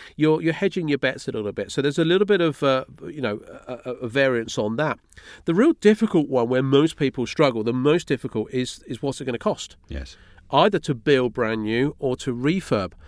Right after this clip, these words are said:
Speaker 1: And they all have a lot of, a lot of variables in it. So you, you, you know, you've got the building works cost, you've got the professionals' fees, interest, sale costs, third party costs, lots of stuff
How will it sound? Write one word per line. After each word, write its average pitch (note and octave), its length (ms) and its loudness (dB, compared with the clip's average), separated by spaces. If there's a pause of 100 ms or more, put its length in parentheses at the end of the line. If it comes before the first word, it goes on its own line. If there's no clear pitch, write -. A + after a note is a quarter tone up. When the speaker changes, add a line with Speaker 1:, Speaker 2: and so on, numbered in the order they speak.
(260)
Speaker 1:
And C#3+ 120 2
they D#3 140 4
all F#3+ 220 6
have D3+ 200 -2
a D3 80 2
lot D3 240 2
of, D3 140 -2
a C3+ 80 -4
lot D3 300 2
of C#3+ 100 -4
variables C3+ 500 0
in F3+ 120 0
it. A2+ 160 -2
So C3+ 100 -4
you, C3 220 -6
you, D3+ 200 -10 (220)
you E3 100 -2
know, C#3 100 2
you've B2+ 280 -4
got D#3 140 -4
the A#2 80 -6
building F3 300 4
works C#3 260 -2
cost, - 400 -2 (320)
you've A#2 160 -6
got A#2 180 -4
the A2 60 -14
professionals' D#3+ 560 -4
fees, D3 600 -2
interest, C#3+ 640 -4
sale C#3+ 380 0
costs, - 480 -4
third C#3 260 -4
party - 340 -4
costs, - 260 -8 (300)
lots F3 520 2
of D3+ 100 -6
stuff - 400 -8